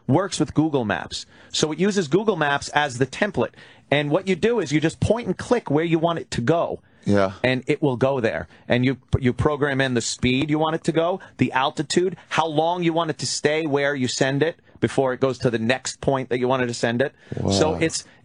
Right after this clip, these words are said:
Speaker 1: it, it, it's got a complete
Speaker 2: Wow.
Speaker 1: autopilot brain in it.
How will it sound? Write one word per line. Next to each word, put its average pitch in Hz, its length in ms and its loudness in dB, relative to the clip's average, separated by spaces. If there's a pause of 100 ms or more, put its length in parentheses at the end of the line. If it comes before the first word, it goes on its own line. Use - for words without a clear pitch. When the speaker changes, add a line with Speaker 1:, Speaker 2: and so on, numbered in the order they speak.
Speaker 1:
it, - 180 2
it, - 300 -2
it's 160 220 0
got 175 280 0
a 160 80 0
complete 139 380 0
Speaker 2:
Wow. 113 360 2
Speaker 1:
autopilot 165 540 -2
brain 160 400 0
in 117 140 2
it. 110 140 0